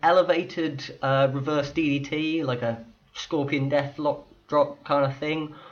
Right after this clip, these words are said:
or maybe he was going for an inverted suplex, the kind of thing, um,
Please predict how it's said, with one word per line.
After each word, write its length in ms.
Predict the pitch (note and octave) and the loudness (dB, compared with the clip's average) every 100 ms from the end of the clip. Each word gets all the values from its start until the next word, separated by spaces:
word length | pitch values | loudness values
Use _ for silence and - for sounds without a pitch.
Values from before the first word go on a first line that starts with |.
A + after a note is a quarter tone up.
| - | -14
or 140 | - D#3+ | -2 2
maybe 280 | D#3+ E3 E3 | 4 4 4
he 80 | |
was 80 | D#3 | 2
going 200 | E3 D#3 | 2 0
for 480 | C#3+ D3 C#3+ C3+ C3 | 0 2 6 6 2
an 80 | - | 0
inverted 580 | C#3+ C#3 C#3+ D3 C#3+ C#3 | 0 0 2 0 0 -4
suplex, 680 | - D#3 D3+ D3+ D3+ - - | -4 -2 -2 0 -4 -4 -12
the 80 | |
kind 160 | C3 C3 | -8 -6
of 100 | C3 | -4
thing, 300 | - C3 B2+ | -4 -2 -2
um, 600 | B2+ B2 B2 B2 B2 - | -2 -2 -4 -6 -10 -14